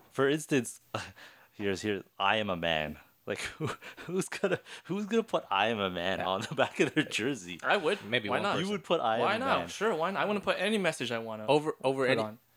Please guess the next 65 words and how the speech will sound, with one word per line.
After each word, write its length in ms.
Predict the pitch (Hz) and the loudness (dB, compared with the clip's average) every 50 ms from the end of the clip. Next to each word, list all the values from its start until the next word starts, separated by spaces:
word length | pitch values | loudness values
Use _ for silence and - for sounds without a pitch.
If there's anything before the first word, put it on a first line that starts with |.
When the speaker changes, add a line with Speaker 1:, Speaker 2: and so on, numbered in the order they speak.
| _ - | _ -4
Speaker 2:
over 220 | 123 120 120 107 | -2 0 2 2
any 160 | 120 117 123 123 | 2 4 2 2
other, 140 | 117 117 113 113 - - | 2 0 -2 -2 -2 0
of 100 | 110 104 | 0 2
those 160 | 110 113 113 | 2 0 0
messages? 240 | 120 107 110 127 127 | -2 -4 -4 0 2
Speaker 3:
No, 140 | 143 110 | 2 2
Speaker 2:
That 80 | 101 107 | 2 0
Speaker 3:
of 80 | 104 110 | -2 -4
Speaker 2:
there 80 | 107 101 | -2 0
Speaker 3:
course 200 | 160 139 127 - | 0 0 0 -2
Speaker 2:
was 60 | - | -4
Speaker 3:
not. 200 | 123 113 104 104 | -4 -4 -2 -4
What 140 | 120 135 131 | -6 -2 2
my 160 | 135 139 147 | 4 4 4
po-, 140 | - - - | 2 0 0
I'm, 60 | - 139 | 0 2
Speaker 1:
Exactly. 340 | 139 120 110 110 - - 143 | 4 4 2 2 0 -2 -2
Speaker 3:
my 140 | 165 180 180 | -2 -2 0
point, 460 | - 131 - - 196 - 208 - 156 | 0 0 0 0 0 -2 -2 0 2
Speaker 1:
<laughs> 0 | |
Speaker 3:
my 60 | 165 170 | 2 2
Speaker 1:
That's 140 | 180 - 156 | 2 2 2
Speaker 3:
point 340 | 190 185 180 156 - - | 2 2 2 2 0 -2
Speaker 1:
what 120 | 185 196 - | -2 -2 -2
Speaker 3:
to 100 | 196 - 160 | 0 2 2
Speaker 1:
I'm 80 | 160 | 2
Speaker 3:
answer 120 | 170 151 113 - | 2 2 -2 -6
Speaker 1:
saying. 60 | - - - _ _ _ _ _ _ _ | -8 -12 -20 _ _ _ _ _ _ _
Speaker 3:
P 160 | - 156 165 | -10 -10 -10
plus 420 | - - 165 175 143 123 - - - | -4 0 0 2 2 0 -2 -2 0
is 320 | 139 131 127 - - - - - _ _ _ _ _ _ _ _ _ _ - | 0 0 0 -2 -6 -8 -14 -20 _ _ _ _ _ _ _ _ _ _ -8
who 80 | - 117 | -4 0
Speaker 2:
Why 80 | 123 | 2
Speaker 3:
cares? 200 | - 214 - - | 4 4 4 2
Speaker 2:
not? 80 | - 123 | 0 -2
Speaker 3:
Whatever. 200 | 143 156 196 - | -2 0 4 4
Speaker 2:
Right, 100 | - 110 - | 4 4 4
Speaker 3:
At 60 | - | 2
Speaker 2:
right, 60 | - | 2
Speaker 3:
the 60 | - 165 | 2 2
end 80 | 160 - | 2 2
Speaker 2:
right. 80 | - 139 | 0 -2
Speaker 3:
of 60 | 131 | -2
the 60 | 143 | -2
day, 80 | 135 127 | -2 0
I 60 | 131 | 0
Speaker 1:
Okay, 160 | - 139 131 | 0 2 4
Speaker 3:
don't 60 | 127 | 6
Speaker 1:
fine, 140 | 127 113 101 123 | 6 6 6 6
Speaker 3:
really 100 | 113 98 | 4 2
Speaker 1:
fine. 0 | |
Speaker 3:
care. 100 | 110 110 - - - - | 2 -2 -6 -12 -6 -2
Speaker 1:
Here, 100 | 143 151 151 | 0 2 4
Speaker 3:
But 40 | 151 | 6
Speaker 1:
here's 80 | 190 | 6
Speaker 3:
my 80 | 180 170 | 6 4
point 260 | - - 220 220 208 | 4 2 0 0 0
is, 100 | 190 180 | 0 2
I 60 | 156 | 2
wanna 240 | 151 160 175 170 160 | 2 2 2 2 2
get 140 | 127 147 143 | 2 2 0
a 40 | 123 | 2
message 400 | 120 127 131 - - 123 - 131 | 0 0 -2 -2 -2 -4 -6 -8
across. 540 | - - - 123 - - - - - - | -10 -6 -4 -4 -4 -4 -8 -14 -18 -20